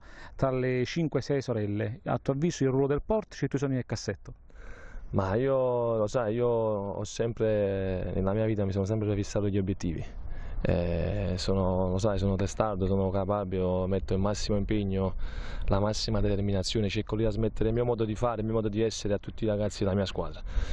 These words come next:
Speaker 2: Infatti io, eh, ringrazio veramente Orlando che li abbiamo scelti insieme, abbiamo cercato di fare un gruppo, un gruppo importante, un gruppo fatto di ragazzi che, che prima cosa conosco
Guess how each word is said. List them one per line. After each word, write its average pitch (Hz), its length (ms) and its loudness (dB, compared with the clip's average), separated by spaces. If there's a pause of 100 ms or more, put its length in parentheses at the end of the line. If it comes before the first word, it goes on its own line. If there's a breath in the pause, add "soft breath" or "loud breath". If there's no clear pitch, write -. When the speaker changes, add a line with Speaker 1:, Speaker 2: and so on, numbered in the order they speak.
(280 loud breath)
Speaker 2:
Infatti 98 460 4
io, 95 800 2
eh, - 500 0
ringrazio 95 520 2
veramente 92 360 2
Orlando 92 500 0 (440 loud breath)
che 92 520 0
li 95 60 -2
abbiamo 92 300 2
scelti 95 340 -2
insieme, 101 340 2
abbiamo 92 260 0
cercato 95 300 0
di 95 80 0
fare 95 160 0
un 101 80 2
gruppo, 104 420 0 (340 loud breath)
un 104 120 0
gruppo 110 240 2
importante, 101 520 0
un 95 80 0
gruppo 101 280 0
fatto 95 240 0
di 95 100 0
ragazzi 98 540 0
che, 92 400 2 (380 loud breath)
che 87 520 2
prima 104 240 2
cosa 120 260 2
conosco 107 580 -2